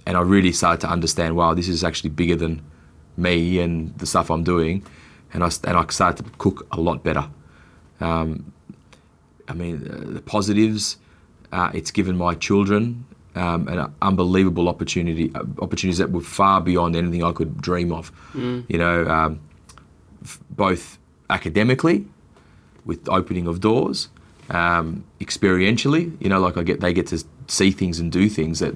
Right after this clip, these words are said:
Speaker 1: you know, I, I wrapped to do, you know. Um, the negatives are,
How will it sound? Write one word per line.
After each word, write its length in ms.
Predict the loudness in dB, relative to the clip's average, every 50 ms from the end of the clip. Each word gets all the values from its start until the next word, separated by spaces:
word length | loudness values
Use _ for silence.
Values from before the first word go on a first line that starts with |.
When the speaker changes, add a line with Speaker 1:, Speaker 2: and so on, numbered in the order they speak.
| -6 -8
Speaker 1:
you 60 | -6
know, 140 | -6 -4 -4
I, 240 | -2 0 -2 -2 -2 -2 2
I 200 | 2 4 4 4 2 0 -2 -6 0
wrapped 380 | 0 0 0 0 -8 -16 -6 -2
to 80 | 0 2
do, 220 | 2 2 0 -2 -6 -14 -18 -20 -20 -20 -16 -10 -4
you 80 | -2 0
know. 320 | 2 2 2 2 2 2 2
Um, 380 | 2 4 4 4 2 0 -2 -8 -20 -20 -20 _ -20 _ _ _ _ -20 _ -20 -20 _ _ -20 _ _ _ -20 _ _ _ _ _ _ _ _ _ _ _ _ _ _ _ _ _
the 100 | -4 -2
negatives 560 | 0 2 2 4 6 6 6 6 6 4 2
are, 340 | -2 0 0 -2 -4 -4 -10